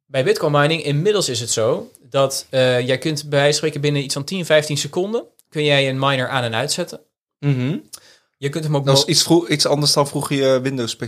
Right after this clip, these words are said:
Speaker 2: C aanzet om te gaan minen.
Speaker 1: Ja.
Speaker 2: Ja.
Speaker 1: Ja, zeker.
Speaker 2: Tien
Speaker 1: En,
Speaker 2: jaar geleden.
Speaker 1: eh, en, en je kunt hem ook modulair aanzetten. Dus je zou ook kunnen zeggen: ik laat hem op zeventig procent vermogen,
Speaker 2: Oké.
Speaker 1: eh, draaien.
Speaker 2: Dus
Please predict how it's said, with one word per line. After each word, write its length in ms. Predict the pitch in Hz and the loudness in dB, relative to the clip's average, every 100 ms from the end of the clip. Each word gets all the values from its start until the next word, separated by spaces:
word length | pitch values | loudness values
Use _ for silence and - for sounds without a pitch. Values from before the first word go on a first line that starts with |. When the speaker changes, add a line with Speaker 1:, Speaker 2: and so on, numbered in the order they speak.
| - | -4
Speaker 2:
C 160 | 113 98 | -2 -2
aanzet 320 | 113 117 110 | -2 -4 -6
om 100 | - | -10
te 80 | - | -8
gaan 160 | 107 | -6
minen. 360 | 104 110 107 110 | -6 -8 -8 -2
Speaker 1:
Ja. 200 | 170 - | -2 -2
Speaker 2:
Ja. 200 | 143 - _ | -10 -10 _
Speaker 1:
Ja, 200 | - 127 | -8 -4
zeker. 440 | - 147 120 107 107 | -2 -2 -2 -4 -4
Speaker 2:
Tien 100 | 139 | 0
Speaker 1:
En, 80 | 139 | 0
Speaker 2:
jaar 120 | 104 | 0
geleden. 460 | 139 135 135 135 | 0 0 0 -2
Speaker 1:
eh, 80 | 156 | -2
en, 60 | 143 | -2
en 120 | 170 | -2
je 80 | 170 | -4
kunt 160 | 156 139 | -4 -4
hem 100 | 143 | -4
ook 140 | 143 | -4
modulair 600 | 143 156 156 160 175 160 | 2 2 2 2 4 2
aanzetten. 500 | 117 107 123 107 107 | -2 -4 -4 -6 -8
Dus 120 | 110 | -10
je 80 | 139 | -4
zou 180 | 123 123 | -2 -2
ook 80 | 139 | -2
kunnen 180 | 139 | -4
zeggen: 240 | 127 131 143 | -2 -4 -6
ik 100 | 143 | -6
laat 200 | 139 139 | -4 -4
hem 100 | 139 | -6
op 140 | 127 | -6
zeventig 360 | - 147 - - | 0 0 -2 -8
procent 340 | - 143 135 | -6 -4 -4
vermogen, 420 | 120 104 107 - 233 | -8 -10 -10 0 2
Speaker 2:
Oké. 280 | 269 117 101 - - | 2 0 -2 -8 -14
Speaker 1:
eh, 120 | 110 | -12
draaien. 400 | 113 110 87 - | -6 -6 -6 -2
Speaker 2:
Dus 360 | 156 170 - | 2 4 2